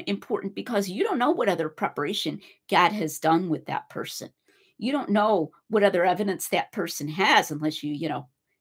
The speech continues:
question and interrogate him for the existence of God or for the truth of Christianity. So people sometimes are better prepared, even epistemologically, than we might realize. But it's, we want to be really careful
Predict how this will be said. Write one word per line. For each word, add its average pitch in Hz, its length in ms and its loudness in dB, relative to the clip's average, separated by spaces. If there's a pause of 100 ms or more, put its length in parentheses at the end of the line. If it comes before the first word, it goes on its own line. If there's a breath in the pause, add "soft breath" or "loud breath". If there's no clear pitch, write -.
(280)
question - 460 -4
and 147 100 -2
interrogate 180 720 2
him 147 220 -4 (220 loud breath)
for 311 200 -2
the 311 120 0
existence - 440 -8
of - 60 -18
God 165 200 0
or 160 60 -6
for 339 200 -4
the 392 120 -2
truth - 260 -6
of 139 100 -12
Christianity. 156 680 -2
So 190 200 -4 (400 soft breath)
people 302 280 2
sometimes 202 440 -2
are 170 140 -2 (260)
better 226 360 6
prepared, 196 440 0
even 180 380 -2 (300 loud breath)
epistemologically, 190 1120 0
than 160 220 -4
we 160 100 0
might 151 320 -4
realize. 240 540 0 (340 soft breath)
But 185 300 2
it's, - 200 2 (280)
we 202 140 -4
want 240 180 2
to 214 40 0
be 196 120 -4
really 185 280 0
careful 180 520 -2